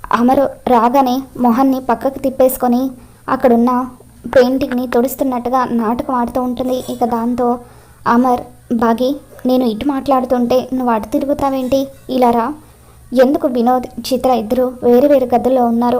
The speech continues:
అని చెప్పి అడుగుతూ ఉంటే, "దానికి కారణం మీరేనండి" అని చెప్పి బాగి అంటూ ఉంటుంది. "నేనా? ఎందుకు?" అని అమర్ అంటాడు. "పెద్దవాళ్లకు శోభనం అవ్వకుండా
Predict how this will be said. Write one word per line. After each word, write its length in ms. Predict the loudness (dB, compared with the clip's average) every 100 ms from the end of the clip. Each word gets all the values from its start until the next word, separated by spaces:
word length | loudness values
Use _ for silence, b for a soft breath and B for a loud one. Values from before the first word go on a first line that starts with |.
| -4
అని 120 | -6 -6
చెప్పి 180 | -4 -2
అడుగుతూ 320 | 0 0 -2
ఉంటే, 240 | 0 -2
"దానికి 340 | -2 -2 -2 -2
కారణం 480 | -4 -2 -2 -2
మీరేనండి" 600 | -2 0 4 2 2 0 0
అని 120 | -2 -4
చెప్పి 340 | -2 -2 -2 B B B -6
బాగి 340 | -2 -2 -2 -4
అంటూ 280 | -4 -2
ఉంటుంది. 440 | 0 0 0 0 -2 -2
"నేనా? 420 | 0 2 0 -4 -8
ఎందుకు?" 520 | 0 2 2 2 -2 -2
అని 220 | -4 -2
అమర్ 260 | -2 0 0
అంటాడు. 400 | 0 0 0 0 -4 b b b b b b -20 -20 -20 -20 -20 0
"పెద్దవాళ్లకు 800 | 0 2 0 2 0 0 0 0 -4 0
శోభనం 420 | 2 2 -2 -2
అవ్వకుండా 600 | -2 -2 -2 -2 -2